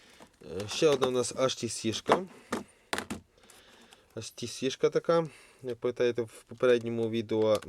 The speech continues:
м, одному з попередніх, інших відео була така сама, тільки сірого кольору. Е, ця моделька у нас називається О П Е шістдесят чотири нуль нуль. Телефон, ем, Е,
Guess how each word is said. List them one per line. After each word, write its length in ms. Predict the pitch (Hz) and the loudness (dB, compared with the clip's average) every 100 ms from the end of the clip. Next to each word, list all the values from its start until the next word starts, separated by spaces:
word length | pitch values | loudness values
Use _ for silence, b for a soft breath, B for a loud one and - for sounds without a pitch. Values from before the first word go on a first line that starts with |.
| 110 | -6
м, 120 | 110 | -4
одному 280 | 110 123 113 | 0 0 0
з 40 | |
попередніх, 440 | - 123 123 95 | 0 4 4 2
інших 280 | 98 90 101 | -8 -10 -8
відео 300 | 101 104 104 - B B B | -4 -2 -2 -4 B B B
була 160 | 113 110 | 2 2
така 220 | - 110 | 2 -2
сама, 300 | - 117 113 | -2 -4 -4
тільки 300 | - 110 113 | -6 -10 -8
сірого 400 | - 120 107 104 104 | -4 0 0 -2 -2
кольору. 400 | - 147 165 175 175 _ _ b b b b b b b b - | 0 2 2 0 -4 _ _ b b b b b b b b -8
Е, 480 | 120 117 110 107 107 98 B B B B | -2 0 2 0 -2 -10 B B B B
ця 160 | - 131 | -4 0
моделька 420 | 123 120 120 - | 2 4 2 2
у 40 | 113 | -2
нас 180 | 110 | 0
називається 920 | 117 113 117 113 110 104 101 - 101 98 113 | -2 0 2 4 4 4 0 -4 -4 -4 -4
О 140 | 117 117 | 0 0
П 420 | - 113 113 117 - 117 | 2 2 2 -2 -10 -4
Е 220 | 120 123 | -4 -4
шістдесят 360 | - 110 113 101 | -10 -6 -6 -4
чотири 280 | - 104 | -4 -2
нуль 180 | 98 104 | -2 -4
нуль. 240 | 98 117 151 _ - b b b b b b b 113 | -2 -2 -2 _ -20 b b b b b b b -8
Телефон, 640 | - 131 143 - 151 127 - | -2 0 0 4 4 4 -2
ем, 600 | 117 117 117 113 113 113 107 B B B B - | 2 6 8 6 4 0 -6 B B B B -12
Е, 760 | 98 107 107 104 104 101 101 104 | -8 -6 -4 -2 -2 0 0 0